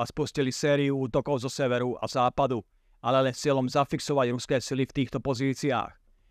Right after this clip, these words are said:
Keď úspešne odviedli pozornosť od hlavného útoku, prenikli do ruskej obrany z východu. Vďaka nie veľmi veľkej schopnosti ruskej armády improvizovať,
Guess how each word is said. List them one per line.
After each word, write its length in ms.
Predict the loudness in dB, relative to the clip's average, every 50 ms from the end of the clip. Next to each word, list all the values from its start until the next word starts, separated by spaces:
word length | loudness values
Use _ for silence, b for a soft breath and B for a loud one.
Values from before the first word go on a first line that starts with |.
| _ _
Keď 140 | -6 -2 0
úspešne 480 | 2 2 2 2 2 2 2 2 2 0
odviedli 400 | 0 2 4 4 4 4 2 2
pozornosť 560 | 2 2 2 4 2 2 2 2 0 -2 -4
od 160 | -8 -6 -4
hlavného 400 | 0 2 2 4 4 4 4 4
útoku, 560 | 4 2 2 2 0 0 0 0 -2 -2 -4 _ _ _ _ _ -2 2
prenikli 320 | 2 4 4 2 0 0
do 160 | 0 2 2
ruskej 320 | 2 2 0 0 2 2 2
obrany 400 | 2 2 2 2 2 2 2 0
z 80 | 0
východu. 480 | 0 0 0 0 0 0 0 -2 -2 -6 _ _ _ _ _ _ _ _ _ -2
Vďaka 240 | 0 0 2 2 2
nie 160 | 4 4 4
veľmi 320 | 4 4 4 4 4 4
veľkej 240 | 4 2 2 2 0
schopnosti 480 | -2 -2 -4 -4 0 0 0 0 0 -2
ruskej 400 | -2 -2 -2 -2 0 0 0 2
armády 480 | 2 2 2 2 2 2 2 2 2
improvizovať, 680 | 2 2 4 4 2 4 2 2 2 2 2 2 0 -4